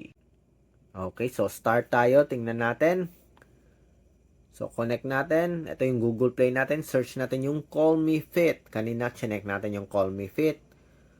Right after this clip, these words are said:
Ayun. So, m-, bagong-bago, meron siyang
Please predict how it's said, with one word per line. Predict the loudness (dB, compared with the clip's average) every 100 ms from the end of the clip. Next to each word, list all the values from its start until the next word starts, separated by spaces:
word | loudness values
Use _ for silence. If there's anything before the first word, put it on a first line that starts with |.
| _ _ -12
Ayun. | -4 -2 -2 -4 -10 -20 _ _ _ _ _ _ _ _ _ _
So, | -8 -8
m-, | -8 -14 _ _ _
bagong-bago, | -2 0 0 0 2 2 2 0
meron | 0 0 -2
siyang | -2 0 0 0 -4